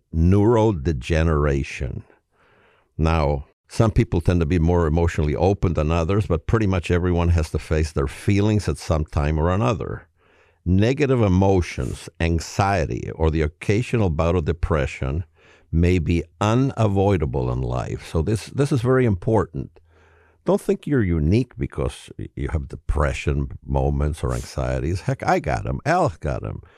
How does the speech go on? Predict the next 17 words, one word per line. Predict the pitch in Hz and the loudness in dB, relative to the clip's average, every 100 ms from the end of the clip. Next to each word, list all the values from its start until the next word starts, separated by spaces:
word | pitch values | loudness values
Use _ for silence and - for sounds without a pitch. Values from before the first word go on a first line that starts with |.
| - _ _ | -20 _ _
You | 151 | 0
know, | 151 | 0
th-, | 127 | 2
th-, | 123 - | 0 0
there's | 151 - | -2 0
no, | 139 127 120 101 - | 0 2 2 0 0
nobody | 107 107 - 87 | 2 2 0 0
that | 80 71 | -2 -2
walks | 76 80 - | 0 -2 0
around | 78 71 80 76 - _ _ - | -2 0 0 -2 -8 _ _ -12
a | |
hundred | - 113 92 | -2 0 0
percent | - 80 - 95 76 | -2 -6 0 -2 0
positive | - 73 - 69 64 | -2 -2 -2 -2 0
all | 67 | 0
the | 65 | -2
time. | - 104 117 80 104 | -2 -2 0 -2 -4